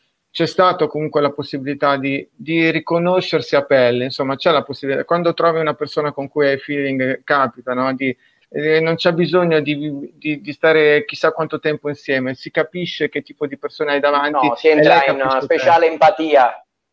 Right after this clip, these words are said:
Speaker 2: Certo, si entra in una
Speaker 1: Esatto.
Speaker 2: speciale empatia, quella
Speaker 1: Proprio
Speaker 2: l'abbiamo,
Speaker 1: questo.
Speaker 2: ce la siamo riconosciuti a vicenda, insomma, e da lì, comunque, è circa dieci anni che noi, eh, sempre, eh, mh, in maniera molto veloce, eh, perché, mh,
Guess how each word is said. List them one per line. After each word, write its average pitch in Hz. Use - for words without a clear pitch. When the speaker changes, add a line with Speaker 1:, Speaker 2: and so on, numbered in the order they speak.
Speaker 2:
Certo, 139
si 160
entra 151
in 139
una 131
Speaker 1:
Esatto. 123
Speaker 2:
speciale 135
empatia, 143
quella 147
Speaker 1:
Proprio 131
Speaker 2:
l'abbiamo, 139
Speaker 1:
questo. -
Speaker 2:
ce -
la 135
siamo 151
riconosciuti 147
a 139
vicenda, 143
insomma, 120
e 135
da 147
lì, 147
comunque, 160
è 139
circa 151
dieci 143
anni 156
che 131
noi, 139
eh, 120
sempre, 151
eh, 127
mh, 117
in 123
maniera 143
molto 147
veloce, 151
eh, 123
perché, 127
mh, 117